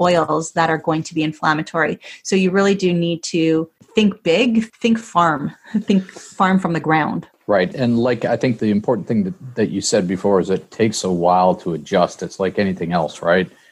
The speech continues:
Speaker 2: If you're gonna try and burn in any new habit, it takes a while to, for your body and your mind to adjust to it. So don't expect to be successful out of the gate and sort of cut yourself some slack, I think would be
Speaker 1: Absolutely.
Speaker 2: my,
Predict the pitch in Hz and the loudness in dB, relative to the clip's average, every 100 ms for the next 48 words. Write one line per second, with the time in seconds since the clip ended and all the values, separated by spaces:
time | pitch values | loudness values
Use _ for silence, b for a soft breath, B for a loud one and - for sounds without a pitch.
0 | b - 95 101 104 95 - 107 95 90 | b -4 0 2 2 0 2 2 4 4
1 | 85 - - 220 - 101 95 92 95 98 | 0 -6 -18 -6 -2 0 0 0 0 0
2 | 95 90 92 90 82 82 - 87 82 87 | 0 -2 -2 -2 -4 -8 -8 -8 -8 -4
3 | 85 82 - 87 78 _ - 92 85 82 | -4 -4 -8 -12 -14 _ 2 4 4 4
4 | 92 90 87 - 90 85 85 90 92 90 | 4 4 2 -4 -2 0 2 4 4 2
5 | 87 80 76 87 - - 78 78 - 85 | 2 -2 0 0 0 -6 -10 -8 -8 -8
6 | 76 - 92 92 - 101 - 85 85 - | -8 -2 2 2 2 0 0 -4 -4 -4
7 | 82 - 87 - 87 87 80 78 90 87 | -4 -2 -2 0 2 2 2 0 2 2
8 | 85 - - 87 80 85 - - 98 82 | 0 -8 -10 -6 -4 -6 -10 -4 0 0
9 | - _ 110 - - 98 - - 80 95 | -4 _ 0 0 -2 0 0 -4 -4 2
10 | 92 85 - 85 87 85 - _ 92 85 | 4 2 0 -4 -4 -8 -14 _ -6 -2
11 | 90 87 87 87 82 82 | -2 0 0 0 0 -6